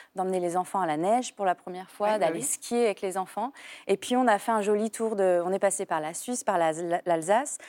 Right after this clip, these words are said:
Speaker 1: et on a fait un joli tour, euh, tour de France, à peu près, euh, dix mille kilomètres. On est descendu par l'Auvergne, on a fait le sud,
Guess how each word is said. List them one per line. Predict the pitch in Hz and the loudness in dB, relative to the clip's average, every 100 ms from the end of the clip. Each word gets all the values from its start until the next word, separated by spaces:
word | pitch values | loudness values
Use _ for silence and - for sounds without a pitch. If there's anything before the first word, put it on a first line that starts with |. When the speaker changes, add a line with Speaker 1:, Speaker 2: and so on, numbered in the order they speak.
| - - | -14 -2
Speaker 1:
et | |
on | 190 | 2
a | 185 | 2
fait | 180 | 2
un | 233 | -2
joli | 202 208 220 | 2 2 0
tour, | 233 240 208 | -2 2 4
euh, | 185 175 | 4 4
tour | - 220 | -2 -2
de | 202 | -2
France, | 196 - 214 202 | -2 -4 -4 -4
à | |
peu | 175 | -6
près, | 175 - 214 | -10 -4 2
euh, | 180 | 2
dix | 160 190 | 0 0
mille | 214 208 | 0 -2
kilomètres. | - 180 170 202 - - - - _ | -2 0 2 0 -2 -12 -18 -20 _
On | 160 | -4
est | |
descendu | 156 214 214 190 | 0 2 2 -2
par | 190 160 | 2 4
l'Auvergne, | 160 165 208 214 214 202 | 4 4 6 6 4 2
on | 165 | 0
a | 156 | 0
fait | - | -2
le | 156 | -6
sud, | - - 233 233 | -8 -4 -2 -2